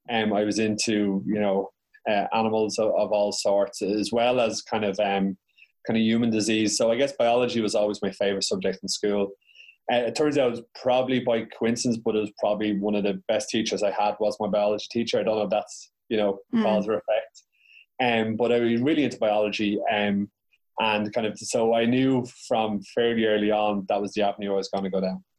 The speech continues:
Speaker 2: And that was in Maynooth, was it?
Speaker 1: Yeah, so I did my undergrad here in, in Maynooth,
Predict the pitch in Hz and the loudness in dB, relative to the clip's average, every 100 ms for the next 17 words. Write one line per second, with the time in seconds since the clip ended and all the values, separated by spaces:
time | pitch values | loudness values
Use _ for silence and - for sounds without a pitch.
0 | _ _ - - 233 220 196 - 226 - | _ _ -12 -2 0 0 -4 -2 0 2
1 | 220 214 - 220 208 202 208 254 - 277 | 0 -2 -2 0 2 4 2 0 -2 0
2 | 330 277 - - 156 160 170 151 170 147 | 2 0 -2 0 2 2 2 0 2 2
3 | 156 156 143 131 131 127 120 113 113 110 | 2 2 2 2 2 2 4 2 0 0
4 | 113 113 117 | 0 2 0